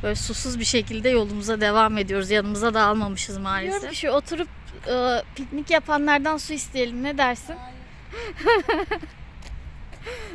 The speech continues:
Ya Türkiye'de olsa isterdik yani. Yalan değil. Biz çok bilgili bir Türk çiftle karşılaştık da işte onlar bize bayağı işte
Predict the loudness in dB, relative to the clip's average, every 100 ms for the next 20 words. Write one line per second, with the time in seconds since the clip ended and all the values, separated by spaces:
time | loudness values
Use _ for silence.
0 | -10 -10 -8 -6 -6 -2 0 2 2 0
1 | 0 2 4 2 2 -4 -2 0 2 2
2 | 0 0 2 4 2 0 0 -2 -2 0
3 | 0 -2 -2 -2 -4 -6 -6 2 4 4
4 | 4 4 2 2 -4 -4 -4 -4 -4 -4
5 | -6 -6 -8 -8 -8 -8 -10 -12 -12 -12
6 | -10 -10 -10 -12 -12 -16 -16 -16 -16 -16
7 | -4 -2 0 0 0 0 0 0 0 -2
8 | -4 -6 -6 -8 -2 -2 4 4 4 4
9 | 2 2 -6 2 4 4 0 -6 -8 -2
10 | 0 2 0 2 0 0 -2 0 2 4
11 | 4 2 0 -2